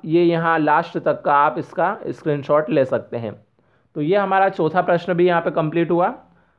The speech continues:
अब पांचवा प्रश्न हमारे पास जो दिया है वो है, मानक हाइड्रोजन इलेक्ट्रोड क्या है, यह कैसे बनाया जाता है, इसकी दो सीमाएं लिखिए। तो इसका आंसर है, मानक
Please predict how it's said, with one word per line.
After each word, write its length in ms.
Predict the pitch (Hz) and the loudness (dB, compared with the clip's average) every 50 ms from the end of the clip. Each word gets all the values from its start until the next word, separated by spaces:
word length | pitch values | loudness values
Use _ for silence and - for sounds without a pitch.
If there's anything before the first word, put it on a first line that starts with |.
| _ _ _ | _ _ _
अब 160 | - 196 202 - | -6 -6 -4 -2
पांचवा 360 | 196 165 165 175 170 - 240 233 | -2 0 0 -2 -2 -2 -4 -2
प्रश्न 320 | 240 339 233 - - 240 | 0 -2 -2 -2 -2 -2
हमारे 260 | 220 214 214 208 208 214 | -2 0 2 0 0 2
पास 220 | 214 214 208 208 | 2 2 2 2
जो 160 | 190 180 202 185 | 2 2 0 0
दिया 240 | 165 175 180 180 180 | 2 2 2 2 2
है 220 | 180 185 208 - - - _ _ _ _ 165 | 2 0 -2 -2 -6 -12 _ _ _ _ -2
वो 160 | 156 180 190 | 0 0 2
है, 140 | 196 214 226 | 2 0 0
मानक 500 | 214 185 160 151 151 160 170 202 240 240 - | 0 0 0 0 0 0 0 0 -2 -4 -2
हाइड्रोजन 500 | - 202 175 175 165 180 175 180 190 190 | -2 0 0 2 2 2 2 2 0 0
इलेक्ट्रोड 540 | 185 170 165 165 165 - - 185 190 185 190 | 2 2 2 0 -2 -2 0 0 0 0 -2
क्या 280 | - - 185 175 170 175 | -4 -2 0 2 2 2
है, 140 | 160 165 | 0 -2
यह 320 | 160 170 165 151 151 156 165 | -2 -2 0 0 0 0 -2
कैसे 380 | 165 165 - 156 151 - 185 160 | -2 -2 -4 -4 -2 -2 0 0
बनाया 320 | 147 135 131 131 131 131 | 0 0 0 -2 -2 -2
जाता 300 | 120 127 117 - - 127 | 0 -2 -2 -2 -2 -2
है, 240 | 123 117 104 92 - _ - _ _ _ _ - | -2 -2 -4 -6 -10 _ -20 _ _ _ _ -6
इसकी 320 | 165 151 - - - 208 185 | -6 -6 -6 -4 -2 -2 0
दो 240 | 160 147 170 190 185 | 2 2 2 0 0
सीमाएं 420 | 180 - 151 139 135 131 143 160 | -2 -4 -4 -2 -2 -2 -2 -2
लिखिए। 380 | 165 151 - - - 131 117 107 92 - _ _ _ _ _ _ _ _ _ | -2 -4 -6 -6 -8 -8 -8 -8 -10 -14 _ _ _ _ _ _ _ _ _
तो 340 | 151 139 135 135 - - _ _ _ _ _ _ _ _ _ _ _ _ | -4 -4 -4 -4 -6 -10 _ _ _ _ _ _ _ _ _ _ _ _
इसका 260 | 170 156 - - 208 185 | -10 -10 -6 -4 -2 0
आंसर 340 | 180 180 185 180 208 190 190 | 0 0 -2 -2 0 0 0
है, 60 | 202 | 0
मानक 460 | 202 185 160 147 151 160 185 220 220 | 0 0 0 0 0 0 0 -2 -4